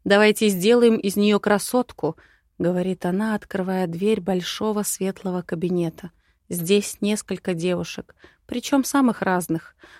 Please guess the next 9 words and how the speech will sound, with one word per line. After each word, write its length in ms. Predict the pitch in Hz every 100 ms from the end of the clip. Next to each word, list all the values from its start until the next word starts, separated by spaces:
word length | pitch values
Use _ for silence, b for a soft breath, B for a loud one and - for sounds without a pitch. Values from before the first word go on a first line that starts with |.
| B
от 160 | 185 -
миниатюрных 840 | 196 202 202 - 254 269 214 180
до 160 | 165 165
крупных, 640 | - 208 220 - 180 - _ _
от 160 | 202 -
светлокожих 760 | - 208 208 202 254 262 196
до 200 | 160 160
совсем 600 | 160 - 170 - - 240
тёмных. 640 | 226 - 226 214 196 -